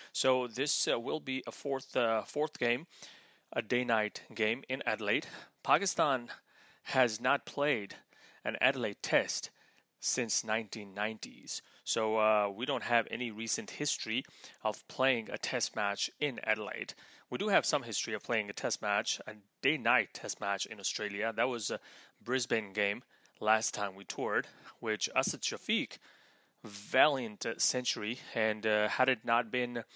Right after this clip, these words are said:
for others failing, we would have, uh, challenged the Fortress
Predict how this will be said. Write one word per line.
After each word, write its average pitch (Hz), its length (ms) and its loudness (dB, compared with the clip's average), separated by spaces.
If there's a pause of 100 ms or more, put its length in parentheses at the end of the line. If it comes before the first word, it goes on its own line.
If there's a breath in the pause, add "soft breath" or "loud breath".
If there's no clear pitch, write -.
(260 loud breath)
for 117 340 4
others 120 380 0
failing, 143 480 0 (380 loud breath)
we 127 360 -4
would 127 300 -2
have, 117 300 4
uh, 107 260 2 (640 loud breath)
challenged 110 640 2 (160)
the 110 100 -12
Fortress - 640 -6